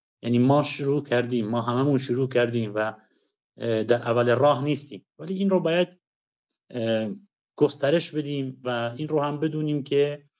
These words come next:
یک پتانسیل عظیم وجود داره و خیلی از، خیلی کارهایی که امروز داره انجام می‌شه بدون آنکه اونهایی که دارن انجام می‌دن متوجه باشن که دارن، متوجه باشن که دارن به این سیستم مد نظر ما،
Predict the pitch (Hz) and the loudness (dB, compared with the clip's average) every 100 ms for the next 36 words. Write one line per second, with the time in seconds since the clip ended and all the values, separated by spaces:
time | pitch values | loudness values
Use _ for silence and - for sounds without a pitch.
0 | _ _ _ 143 135 - 131 131 117 - | _ _ _ -4 -2 -2 -2 -2 0 0
1 | 139 135 120 113 143 135 127 143 135 135 | 0 0 0 0 0 0 0 -2 0 2
2 | 135 135 123 - 220 220 214 175 - _ | 4 2 0 -4 -2 0 0 0 -4 _
3 | _ _ - - 220 208 196 160 151 175 | _ _ -4 0 2 2 0 0 0 0
4 | 190 190 147 156 165 196 135 135 131 131 | 0 -2 -6 -6 0 0 2 2 2 0
5 | 120 120 _ _ _ _ _ _ _ - | -2 -6 _ _ _ _ _ _ _ 0
6 | 147 143 135 135 131 131 127 - - _ | 0 2 2 2 2 0 -2 -6 -10 _
7 | - 190 170 160 151 196 190 160 139 180 | 0 2 2 0 0 0 0 -4 -8 -10
8 | 175 - 147 131 135 160 170 151 135 135 | -10 -10 -10 -10 -8 -6 -6 -6 -6 -4
9 | 139 131 131 131 131 131 160 170 170 _ | -6 -8 -8 -6 -6 -6 -4 -6 -10 _
10 | _ _ - 131 135 135 143 135 135 127 | _ _ -10 -4 -2 -2 2 4 2 4
11 | 214 175 131 135 127 - 127 123 139 131 | 2 2 -4 -10 -12 -12 -10 -8 -6 -8
12 | 127 135 _ _ _ - 135 _ _ 127 | -10 _ _ _ _ -20 -20 _ _ -10
13 | 127 135 135 185 165 139 139 131 127 131 | -4 -2 0 0 0 -2 -4 -6 -4 -4
14 | 147 139 151 135 135 123 147 151 139 127 | -4 -6 -6 -8 -8 -8 -4 -4 -4 -4
15 | 131 123 139 143 143 143 131 | -4 -2 -2 -2 -2 -2 -4